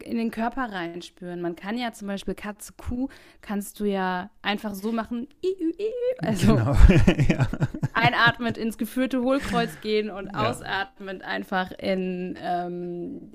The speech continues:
Speaker 1: den Katzenbuckel.
Speaker 2: Katzenbuckel. Mhm.
Speaker 1: Aber man kann ja auch mal wirklich wahrnehmen, was der Körper überhaupt möchte.
Speaker 2: Ja,
Speaker 1: Ob er
Speaker 2: ja, ja.
Speaker 1: richtig doll in den Katzenbuckel gehen möchte,
Speaker 2: Ja.
Speaker 1: dass du dich so richtig aufdehnst oder nur so ganz
Speaker 2: Ja.
Speaker 1: leicht. Also es sind ja
Speaker 2: Ja,
Speaker 1: immer so
Speaker 2: ja.
Speaker 1: Nuancen.
Speaker 2: Mhm.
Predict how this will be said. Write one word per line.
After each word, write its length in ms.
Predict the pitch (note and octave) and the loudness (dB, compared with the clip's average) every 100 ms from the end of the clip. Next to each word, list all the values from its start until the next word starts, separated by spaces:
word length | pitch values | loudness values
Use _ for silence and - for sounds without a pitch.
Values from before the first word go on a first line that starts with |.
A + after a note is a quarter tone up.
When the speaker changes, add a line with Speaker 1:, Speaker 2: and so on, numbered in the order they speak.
| - | -20
Speaker 1:
den 840 | - G#3 F#3+ F#3 F3+ F3+ F#3 - | -18 -8 -6 -4 -6 -6 -8 -10
Katzenbuckel. 400 | G#3+ B3+ A#3 G#3 - A2+ - | -12 -8 -2 -2 0 -2 -2
Speaker 2:
Katzenbuckel. 440 | A2+ - - A2+ - - | -4 -6 -10 -12 -14 -8
Mhm. 420 | A2+ A2 G#2 A#2+ - | -6 -6 -8 -8 -2
Speaker 1:
Aber 180 | G#3 | 0
man 160 | A3+ A#3 | 2 2
kann 200 | A#3 C#4 | 4 4
ja 200 | D#4 - | 4 2
auch 60 | A3+ | -2
mal 420 | A#3 G#3+ G#3 G3+ | -2 -2 -4 -4
wirklich 360 | A3 C4 A3+ F#3 | -2 -2 -6 -2
wahrnehmen, 380 | G3 A#3+ A3+ | -2 -2 -2
was 140 | G#3+ - | -4 -4
der 120 | G#3+ | -6
Körper 400 | G#3+ A3 A3 G#3 | -2 -2 0 0
überhaupt 360 | G3+ G3 G3+ - | 0 -2 -2 0
möchte. 380 | G#3 C4+ - F3+ D#3+ - | 0 -2 0 0 0 -2
Speaker 2:
Ja, 60 | |
Speaker 1:
Ob 140 | G3 G3+ | -4 -2
er 320 | F#3+ F#3+ - | 0 0 -2
Speaker 2:
ja, 60 | |
ja. 40 | - | 0
Speaker 1:
richtig 480 | B3 C4 C#4 C4+ - | 0 0 -4 -4 -4
doll 380 | - G3+ A3 C#4+ D4 | -2 0 0 0 -2
in 60 | C4 | -4
den 120 | C4 | -6
Katzenbuckel 640 | C4 C4 - B3+ C4 C4+ B3 | -8 -8 -6 -6 -6 -8 -8
gehen 300 | A3+ B3+ C3 | -8 -8 -6
möchte, 200 | B2 A#2+ | -4 -2
Speaker 2:
Ja. 60 | |
Speaker 1:
dass 120 | - - | -2 -6
du 80 | |
dich 140 | G#3+ - | -10 -10
so 100 | A3 | -8
richtig 320 | A#3 - - - | -8 -10 -16 -8
aufdehnst 580 | A3+ C#4 - C4+ C4+ C4 | -6 -6 -8 -6 -4 -4
oder 120 | A#3 A#3 | -4 -2
nur 120 | C4+ | -2
so 80 | B3+ | -4
ganz 220 | B3+ B3+ | -6 -4
Speaker 2:
Ja. 80 | A#3+ | -4
Speaker 1:
leicht. 260 | C#4 F#3 - | -6 -10 -10
Also 140 | F#3+ | -10
es 60 | F#3+ | -10
sind 160 | A#3 - | -12 -8
ja 80 | A3+ | -4
Speaker 2:
Ja, 60 | |
Speaker 1:
immer 140 | A#3 A3+ | -4 -4
so 80 | A3 | -4
Speaker 2:
ja. 60 | |
Speaker 1:
Nuancen. 600 | A3 G#3 B3 C4 G3 F3+ _ _ _ - - | -4 -6 -8 -12 -14 -16 _ _ _ -20 -10
Speaker 2:
Mhm. 460 | B2+ A#2 G#2 G#2 | -6 -4 -4 -6